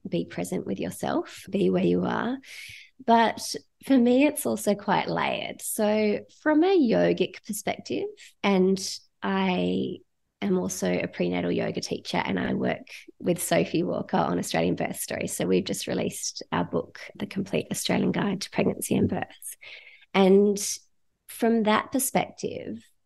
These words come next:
be where you are is actually tuning into your body. So from a pregnancy, birth, mothering perspective, it's like taking a few moments to go, "How am I breathing? How am I sitting?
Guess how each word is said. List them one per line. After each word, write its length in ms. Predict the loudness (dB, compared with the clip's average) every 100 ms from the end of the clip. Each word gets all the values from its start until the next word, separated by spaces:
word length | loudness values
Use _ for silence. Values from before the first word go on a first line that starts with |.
| _ 2
be 300 | 6 8 8
where 120 | 6
you 220 | 4 4
are 420 | 2 2 0 -2 0
is 160 | 0 0
actually 560 | -2 -6 -6 -2 -2
tuning 440 | -2 0 2 4 2
into 300 | 2 0 -2
your 120 | -2
body. 420 | -2 -6 -6 -10 _ -20 -16 -16 -14
So 160 | 2 2
from 180 | 4 2
a 80 | 2
pregnancy, 800 | 2 2 2 0 -2 2 2 2
birth, 600 | 0 2 2 -2 -6 -6
mothering 540 | -2 0 0 -2 -4
perspective, 760 | -6 -8 -6 -6 -6 -6 -6 -6
it's 260 | -8 -8 -6
like 300 | -4 -4 -6 -14 _ _
taking 840 | 0 0 2 2 4 4 2 0 -4 _ _ _ _ _ _
a 80 | -6
few 280 | 0 2 4
moments 560 | 4 2 0 -4 -8
to 100 | -8
go, 220 | -4 -4
"How 340 | -4 -4 -2 0
am 100 | 2
I 100 | 0
breathing? 720 | 0 0 2 2 0 -2 -4 -10 _ _ _ _ _ _ _ _ _ _ _ _ _ -6
How 300 | 0 4 4
am 100 | 4
I 100 | 2
sitting? 640 | 0 -2 0 0 0 -4